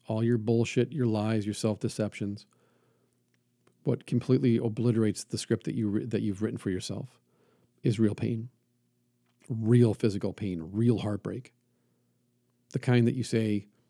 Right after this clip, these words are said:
"I wouldn't wish this on my worst enemy." That's pain. So Nietzsche writes in The Gay Science,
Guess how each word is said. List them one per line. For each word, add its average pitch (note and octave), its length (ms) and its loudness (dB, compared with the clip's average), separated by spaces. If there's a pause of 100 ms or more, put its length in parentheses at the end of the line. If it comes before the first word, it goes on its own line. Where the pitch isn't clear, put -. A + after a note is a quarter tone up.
(120)
"I A#2 120 0
wouldn't A2+ 240 4
wish A2+ 180 0
this B2 180 -2
on G#2+ 80 0
my G2+ 100 0
worst G2 260 -2
enemy." F#2+ 320 -6 (2250)
That's G2+ 220 -2
pain. F2 340 -6 (3000)
So C#3 100 2
Nietzsche A#2 260 4
writes G#2 240 2
in G2+ 60 -2
The F#2+ 80 -2
Gay F#2+ 140 -2
Science, A2+ 460 0